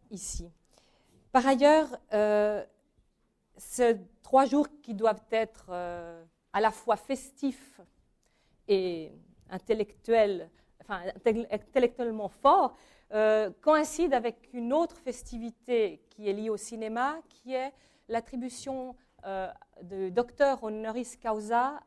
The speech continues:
à un cinéaste, qui est un cinéaste suisse, Alain Tanner. C'est la première fois que cela se fait en Suisse, et c'est un moment important pour l'université, pour les, la faculté des lettres et pour la section de cinéma. Ça,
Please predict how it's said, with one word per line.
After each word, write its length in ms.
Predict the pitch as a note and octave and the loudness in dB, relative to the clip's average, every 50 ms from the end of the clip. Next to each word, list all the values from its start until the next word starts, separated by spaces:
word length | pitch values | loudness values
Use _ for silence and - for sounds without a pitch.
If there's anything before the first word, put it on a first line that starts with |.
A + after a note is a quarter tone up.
| _ _ | _ _
à 120 | - G3 G3+ | -12 -10 -10
un 40 | |
cinéaste, 720 | G3 - - C4+ C4 A#3+ F#3 F3+ A#3 D4+ D4 - - - | -10 -8 -6 -4 -4 -4 -6 -8 -10 -12 -14 -16 -18 -16
qui 80 | _ G#3+ | _ -18
est 20 | |
un 60 | F#3+ F3+ | -18 -18
cinéaste 640 | - - A3 G#3 G3+ F#3+ F#3+ F#3 - - - F3 | -18 -18 -16 -16 -14 -16 -16 -16 -18 -20 -20 -20
suisse, 600 | - - - G3 G3 F#3+ - - - - - _ _ _ _ | -20 -20 -20 -20 -20 -18 -18 -18 -18 -18 -20 _ _ _ _
Alain 240 | G3 G#3+ A3 G3 F#3+ | -2 -2 -2 -4 -8
Tanner. 400 | - F#3+ F3 F3+ E3 F3+ A#3 C#4 C#4+ _ _ _ _ - _ _ _ _ | -12 -14 -12 -12 -10 -8 -8 -10 -10 _ _ _ _ -20 _ _ _ _
C'est 160 | - - A#3+ A3+ | -10 -4 -2 0
la 100 | G#3+ G#3 | 0 -2
première 280 | - A#3 A#3 A#3 A3+ | -2 -6 -8 -8 -8
fois 200 | - - B3+ B3 | -6 -6 -6 -6
que 100 | - A3 | -6 -10
cela 240 | - - G#3 G3+ G3+ | -10 -8 -8 -8 -8
se 140 | G3+ - F#3+ | -10 -12 -18
fait 140 | - - G#3 | -18 -18 -18
en 120 | F#3 F#3 | -16 -16
Suisse, 540 | - - - A#3+ B3+ E4+ F4 - - - - _ _ _ _ _ _ _ | -16 -16 -12 -10 -10 -10 -10 -10 -14 -16 -18 _ _ _ _ _ _ _
et 100 | G#3 G#3+ | -2 -2
c'est 220 | G#3 B3 A#3 - | -2 -2 -2 0
un 80 | A#3+ A#3 | 0 0
moment 240 | A#3+ A#3 A#3 A#3+ | 2 2 2 2
important 540 | A#3+ A#3 A3 - B3+ A3+ - - - C4 B3+ | 0 0 -2 -4 -8 -8 -8 -6 -6 -6 -6
pour 360 | B3+ - _ B3+ B3 A3+ G3+ | -6 -10 _ -6 -4 -4 -4
l'université, 640 | G#3+ A3 A3+ A#3 A3 G#3+ G#3+ - - G#3 - A3 A#3+ A#3+ | -6 -6 -6 -6 -6 -8 -10 -12 -18 -18 -10 -10 -10 -10
pour 280 | A#3+ _ A#3+ A#3 A3 | -10 _ -12 -12 -10
les, 220 | G#3 F#3+ F#3 F#3 - | -8 -8 -8 -10 -8
la 180 | - F3+ F3 | -8 -8 -8
faculté 400 | F3 - G3 G3 - G#3+ - - | -6 -8 -10 -10 -10 -14 -14 -12
des 100 | F#3+ G3 | -12 -8
lettres 240 | G3 G3+ A3+ - - _ | -6 -6 -6 -6 -6 _
et 80 | A3+ A3 | -4 -4
pour 160 | A3+ - A3 | -4 -4 -12
la 80 | F#3+ F#3 | -14 -14
section 400 | - - F#3+ F#3+ - - G3 F#3 | -16 -20 -20 -20 -20 -20 -20 -20
de 60 | - | -20
cinéma. 500 | - F#3+ F3 F3 F3 F3+ F3+ G3 B3 - _ _ _ _ _ _ _ _ _ _ _ | -20 -20 -20 -20 -20 -18 -18 -18 -20 -20 _ _ _ _ _ _ _ _ _ _ _
Ça, 460 | _ - - - C4+ C4 A#3 C3 - | _ -14 -6 2 4 4 4 4 0